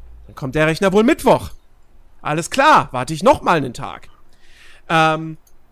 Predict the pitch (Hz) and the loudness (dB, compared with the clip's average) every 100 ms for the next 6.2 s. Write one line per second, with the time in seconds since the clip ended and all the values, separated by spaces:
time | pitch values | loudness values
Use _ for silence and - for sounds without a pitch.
0 | - - - - - - - - - - | -20 -20 -20 -20 -20 -20 -20 -20 -20 -20
1 | - - - - - - 202 220 226 180 | -20 -20 -20 -20 -20 -6 -2 -2 -2 -4
2 | 233 214 226 320 - - 208 190 220 285 | -2 0 -2 -2 -6 -4 -2 0 -2 -2
3 | - 165 180 226 196 311 277 180 185 185 | -6 -4 0 2 2 0 0 0 0 0
4 | 196 - 214 349 247 196 - 185 277 269 | -6 -2 0 0 -2 -2 -2 -4 0 -2
5 | - 180 - 269 254 294 - 262 269 349 | 0 -2 -4 -8 -8 -8 -8 -10 -6 -8
6 | - | -8